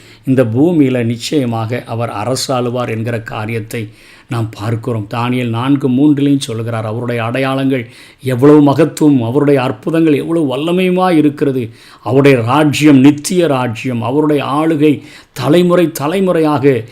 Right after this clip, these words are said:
நிற்கும் என்று அங்கே தானியேல்ல சொல்லப்படுகிறதை பார்க்கிறோம். தானியேல் தொடர்ந்து ஆறாம் அதிகாரம் இருபத்தி ஆறாவது வசனத்திலும் அவர் திரும்பவும் சொல்லுகிறார், "என் ராஜ்யத்தின் ஆளுகைக்குள் எங்கும் உள்ளவர்கள் யாவரும் தானியேலின்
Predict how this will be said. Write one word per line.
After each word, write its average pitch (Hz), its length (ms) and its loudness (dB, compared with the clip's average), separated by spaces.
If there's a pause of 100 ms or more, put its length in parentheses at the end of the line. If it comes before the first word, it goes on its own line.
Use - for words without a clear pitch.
(240)
நிற்கும் 156 480 4
என்று 147 220 4 (100)
அங்கே 120 280 -4 (200)
தானியேல்ல 131 540 4
சொல்லப்படுகிறதை 127 880 -2
பார்க்கிறோம். 117 580 -6 (340)
தானியேல் 131 480 0
தொடர்ந்து 143 360 2 (260)
ஆறாம் 160 380 2
அதிகாரம் 147 460 2
இருபத்தி 151 440 -2
ஆறாவது 165 520 -2
வசனத்திலும் 151 720 -2 (340)
அவர் 127 320 0
திரும்பவும் 156 480 0
சொல்லுகிறார், 151 640 2 (320)
"என் 127 180 -2
ராஜ்யத்தின் 147 720 0 (100)
ஆளுகைக்குள் 170 720 2
எங்கும் 196 340 2
உள்ளவர்கள் 143 420 4
யாவரும் 139 500 0
தானியேலின் 156 600 2